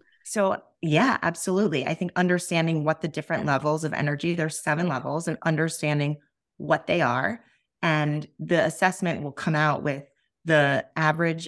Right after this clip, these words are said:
of all of your levels on a regular day and on a stressful day. And so I'll have clients that I do the assessment with, and then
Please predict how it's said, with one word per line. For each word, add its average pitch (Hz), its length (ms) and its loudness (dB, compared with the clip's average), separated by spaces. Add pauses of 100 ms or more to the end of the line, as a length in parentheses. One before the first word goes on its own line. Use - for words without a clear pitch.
of 151 200 2 (420)
all 151 240 8
of 220 80 2
your 214 140 2
levels 160 440 2 (100)
on 143 140 2
a 135 80 0
regular 170 420 2
day 233 460 2
and 165 160 2
on 156 120 0
a 147 60 -2
stressful - 500 -8
day. - 300 -8 (300)
And 165 160 2
so 160 320 2
I'll 180 140 4
have 185 220 0
clients 160 380 0
that 156 100 0
I 151 80 4
do 156 120 0
the 156 140 0
assessment 151 440 -4
with, 78 220 -2 (220)
and 151 200 2
then 147 360 -4